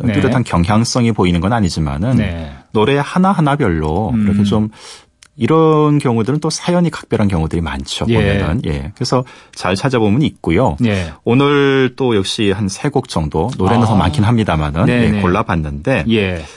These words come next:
Speaker 2: 각각의 노래들이 참 재미있는 이야기들이 역시 많죠.
Speaker 1: 아, 대체적으로 어떤 노래들이 남과 북이 함께 부르게 된 그 특징을 지니고 있을까요?
Speaker 2: 어, 일단 분단이라는 게 우리가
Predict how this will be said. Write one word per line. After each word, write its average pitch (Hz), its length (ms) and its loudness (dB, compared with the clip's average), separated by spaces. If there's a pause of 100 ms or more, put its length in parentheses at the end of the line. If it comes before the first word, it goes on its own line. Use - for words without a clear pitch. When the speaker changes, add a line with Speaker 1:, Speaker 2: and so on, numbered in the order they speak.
(120)
Speaker 2:
각각의 127 340 -2
노래들이 107 540 2
참 107 460 -4
재미있는 104 360 0
이야기들이 90 560 -2 (160)
역시 98 220 -10
많죠. 73 440 -6
Speaker 1:
아, 104 500 -2 (360)
대체적으로 135 480 -4
어떤 190 460 0
노래들이 123 600 2
남과 120 220 2
북이 107 160 -4
함께 123 280 0
부르게 95 340 -4
된 87 580 -2 (160)
그 - 140 -10
특징을 135 340 0
지니고 87 260 -2
있을까요? 117 560 -2
Speaker 2:
어, 95 220 0
일단 123 760 2
분단이라는 117 680 2
게 101 340 0
우리가 107 720 0